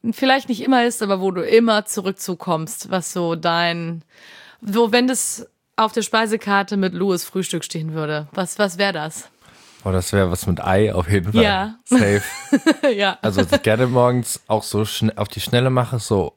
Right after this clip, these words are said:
Speaker 2: Omelette.
Speaker 1: Ja.
Speaker 2: Einfach, einfach ein Brot, ein Butter
Speaker 1: Mhm.
Speaker 2: und dann einfach ein schnelles Omelette. Gerne auch, wenn, wenn noch was da ist, gerne mit so ein bisschen Käse rein.
Speaker 1: Mhm, mhm.
Speaker 2: Finde ich geil.
Speaker 1: Ja.
Speaker 2: Oder was man so, wenn noch ein bisschen so kleine,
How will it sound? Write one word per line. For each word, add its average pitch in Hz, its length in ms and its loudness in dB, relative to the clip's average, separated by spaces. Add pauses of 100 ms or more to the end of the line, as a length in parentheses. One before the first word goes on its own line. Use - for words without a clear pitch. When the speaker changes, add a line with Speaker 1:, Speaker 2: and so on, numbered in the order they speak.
(160)
Speaker 2:
Omelette. 156 640 2
Speaker 1:
Ja. 214 340 2
Speaker 2:
Einfach, 120 360 -2
einfach 104 300 -2
ein 98 320 2 (920)
Brot, 135 400 2
ein 107 80 -2
Butter 185 560 0
Speaker 1:
Mhm. 214 560 2 (580)
Speaker 2:
und 113 140 4
dann 113 180 4
einfach 120 300 -2
ein 117 100 0
schnelles 117 320 0
Omelette. 117 300 2
Gerne 123 320 2
auch, 127 220 2
wenn, 123 400 2
wenn 127 120 2
noch 123 140 4
was 113 120 -2
da 120 140 4
ist, 127 140 -2
gerne 123 200 2
mit 113 180 2
so 110 80 -2
ein - 20 0
bisschen - 220 -4
Käse 139 420 0
rein. 226 580 6
Speaker 1:
Mhm, 214 80 0
mhm. 196 120 2
Speaker 2:
Finde 165 160 4
ich 131 100 -6
geil. 156 440 2
Speaker 1:
Ja. 196 340 -2 (580)
Speaker 2:
Oder 104 260 4
was 98 180 -2
man 85 120 -6
so, - 160 -10
wenn 90 120 -6
noch 92 80 0
ein 90 80 -2
bisschen 87 220 -6
so 85 100 -6
kleine, 90 360 -8